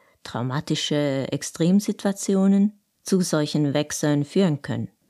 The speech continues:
was erklären könnte, dass der Angriff auf Paul bei Bud zu einem Platztausch geführt hat.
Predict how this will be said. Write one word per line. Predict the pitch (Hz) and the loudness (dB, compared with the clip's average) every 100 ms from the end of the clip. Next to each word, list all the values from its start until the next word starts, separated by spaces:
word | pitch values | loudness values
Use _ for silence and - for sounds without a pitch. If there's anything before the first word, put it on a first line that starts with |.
| _ _ - | _ _ -10
was | - - - - | -6 -6 -6 -8
erklären | - - 170 190 208 196 | -8 -4 0 4 4 4
könnte, | 214 185 196 185 190 | 4 2 2 0 2
dass | 220 - | 0 0
der | 247 | 0
Angriff | 240 240 262 254 | 2 2 2 2
auf | 226 226 - | -2 -4 -8
Paul | - 139 143 165 | -4 -2 0 -2
bei | 165 160 156 165 | -2 -4 -4 -4
Bud | 175 180 - - _ | -2 -2 -4 -12 _
zu | - 214 - | -2 0 2
einem | 208 208 | 4 4
Platztausch | 208 180 180 - 151 117 - | 2 -2 -4 -4 -6 -6 -8
geführt | 127 - 135 - | -10 -6 -6 -8
hat. | - - | -14 -16